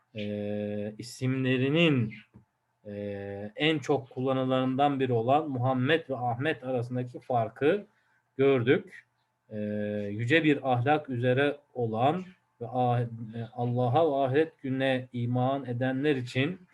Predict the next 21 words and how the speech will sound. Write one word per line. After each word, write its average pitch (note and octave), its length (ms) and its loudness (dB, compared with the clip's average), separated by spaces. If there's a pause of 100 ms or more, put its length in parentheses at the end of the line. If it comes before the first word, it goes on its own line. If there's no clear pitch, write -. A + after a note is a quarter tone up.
(340)
en E3 260 -2
güzel C3 460 2
örnek B2+ 440 0
olan, C#3 440 2 (720)
e, G#2+ 220 -4
ve B2+ 140 -4
kendisinin C3 600 -4
deyimiyle, C#3+ 840 2 (480)
e, G#2+ 40 -10
"Ahlakı B2 880 2 (500)
tamamlamak C3 600 0
için B2 680 -2
gönderildim." B2+ 1160 2 (600)
diyen C3+ 580 2
bir D#3 220 -2
peygambere B2+ 1040 0 (180)
ümmet B2+ 420 0
olmak B2+ 680 -2 (440)
bizim B2+ 300 -4
için A#2+ 280 -4
şereftir. B2+ 840 0